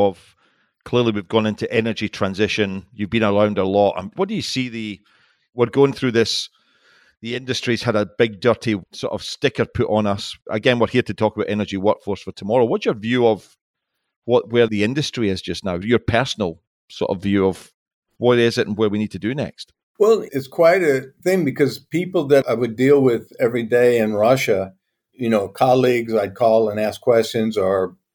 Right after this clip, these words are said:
Speaker 2: trying to get work or whatever. And now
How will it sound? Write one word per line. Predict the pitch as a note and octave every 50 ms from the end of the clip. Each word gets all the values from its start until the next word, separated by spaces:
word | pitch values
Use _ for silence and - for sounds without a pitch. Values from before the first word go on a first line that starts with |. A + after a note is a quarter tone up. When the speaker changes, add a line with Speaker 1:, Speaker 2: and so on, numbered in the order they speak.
| _ _
Speaker 2:
trying | - B2 A#2 A2+
to | A2
get | G#2+ G#2+ G#2 G2 F#2+
work | G#2 A#2+ C3 B2+ B2 A2+ -
or | A#2 G2+
whatever. | G2+ A2 G#2+ A2+ A#2+ C3 C3 A#2+ A2+ G#2 G2+ - _ _ _ _ _ _ _ _ _ _ -
And | B2+ A2+ A2+ A2+ A2+ A#2 A#2+ B2 - -
now | B2+ A#2+ B2+ D3+ E3 E3 D#3 C#3 - -